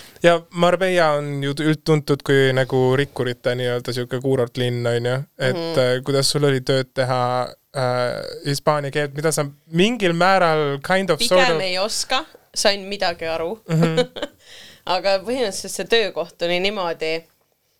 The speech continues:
Speaker 2: mm, Hispaanias on üldse mega raske tööd leida, kui sa ei oska hispaania keelt.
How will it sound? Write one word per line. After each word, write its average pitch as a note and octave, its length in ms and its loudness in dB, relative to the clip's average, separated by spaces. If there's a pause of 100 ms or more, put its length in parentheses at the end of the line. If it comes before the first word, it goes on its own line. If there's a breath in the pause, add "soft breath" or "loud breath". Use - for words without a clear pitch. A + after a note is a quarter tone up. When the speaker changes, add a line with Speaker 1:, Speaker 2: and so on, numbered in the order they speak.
(220)
Speaker 2:
mm, F#3 380 -2 (120)
Hispaanias G3 540 -2
on F3 120 -8
üldse F#3+ 380 -2 (100)
mega F#3+ 380 -2
raske F3+ 280 -6
tööd F3 220 -6
leida, D#3+ 240 -4
kui D3+ 120 -12
sa E3 100 -8
ei E3 60 -2
oska - 200 -10
hispaania D3+ 400 -8
keelt. C#3+ 280 -18